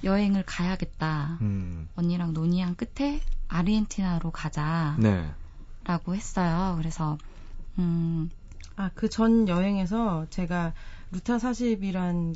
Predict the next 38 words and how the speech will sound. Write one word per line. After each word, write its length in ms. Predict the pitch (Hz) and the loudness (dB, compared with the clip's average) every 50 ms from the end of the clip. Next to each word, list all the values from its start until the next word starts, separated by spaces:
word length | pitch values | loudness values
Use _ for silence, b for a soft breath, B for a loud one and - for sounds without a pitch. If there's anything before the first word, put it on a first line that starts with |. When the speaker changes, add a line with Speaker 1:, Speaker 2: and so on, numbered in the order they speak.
| - - | -6 -10
Speaker 3:
길을 360 | - - 190 170 214 226 226 208 | -8 -6 -4 -2 0 0 0 -2
이제 140 | - 214 - | -4 -4 0
일부를 760 | 196 196 214 208 233 269 262 233 226 202 185 170 165 175 - - | 2 2 2 2 2 0 2 2 2 2 2 0 -2 -4 -6 -8
가게 280 | - - 170 156 196 202 | -4 -2 0 0 0 0
됐었어요. 480 | 185 170 - 160 - - 151 151 160 | 0 -2 -2 -4 -4 -4 -2 -2 0
근데 200 | 160 160 160 - 110 104 | 0 0 2 2 2 2
Speaker 2:
네, 60 | 98 | 2
네. 340 | 92 90 87 82 80 76 - - - | 0 -2 -2 -4 -4 -6 -8 -10 -4
Speaker 3:
그 240 | - 214 214 208 | -2 0 0 0
길을 260 | - - - 214 214 214 | 0 0 0 2 2 2
전체적으로 680 | - - 180 175 - 285 277 247 254 220 214 208 208 | 2 4 2 4 4 2 2 2 2 0 0 0 0
한번 220 | 208 185 175 185 170 | 0 0 -2 -4 -6
가보고 360 | - - 180 165 202 202 233 | -2 -2 -2 0 0 0 0
싶다, 420 | 220 - - - - 170 160 165 165 | -2 -2 -4 -4 -2 0 0 0 0
이런 220 | 165 165 170 170 | 0 0 0 2
로망이 380 | 170 185 202 214 208 196 190 170 | 2 4 6 6 6 4 2 0
좀 120 | 175 170 | 0 0
있었고, 380 | 165 151 - 160 - - - - | -2 0 -2 -2 -2 0 2 2
Speaker 2:
어허. 720 | - 98 92 - 156 151 107 107 104 98 92 87 85 82 78 - - - - - | 4 4 4 2 2 2 2 2 2 2 0 -2 -4 -6 -8 -10 -10 -4 0 6
Speaker 3:
제가 280 | - 226 233 240 294 | 6 8 8 8 4
볼 140 | 277 285 269 | 2 0 0
때는 180 | - 254 240 220 | 0 2 2 2
이 200 | 190 180 190 180 - | 2 2 0 -2 -2
루타 300 | - 175 175 - 254 262 | -4 -4 -2 0 2 2
사십에는 800 | 240 262 277 277 311 285 262 240 220 226 254 254 196 160 143 143 - - - - - - - - - - | 2 2 0 0 0 2 2 4 4 4 4 4 4 2 2 0 -2 -2 -2 -2 -2 -4 -6 -8 -6 -2
그 160 | - 214 - | -2 -2 -2
지구에 460 | - - 233 233 - 277 285 302 285 269 | 0 0 0 2 2 2 2 4 4 6
있는 220 | 233 226 220 190 | 6 6 6 4
모든 380 | 165 170 170 - 226 226 220 208 | 4 2 2 4 4 4 4 4
것들이 300 | 196 - - 180 175 - | 2 -2 -2 -4 -4 -4
좀 120 | 170 165 | -4 -4
버무려 320 | - - 180 190 202 208 | 2 4 6 6 6 6
있다고 240 | 196 - - 175 165 | 2 0 -2 -4 -2
생각을 360 | 160 214 208 196 196 185 180 | -2 -2 -2 -2 -2 -2 -2
해요. 80 | 202 208 | 0 2
Speaker 2:
어. 540 | - - - - - - - - 85 85 82 B B B - | 2 2 2 2 0 -2 -2 -4 -4 -6 -6 B B B -8
Speaker 3:
그러니까 240 | - 196 185 170 170 | -6 -4 -2 0 2
남쪽에는 800 | 165 180 - - 240 226 202 220 214 214 254 285 294 311 311 | 2 2 2 2 2 4 4 4 4 6 6 6 6 4 4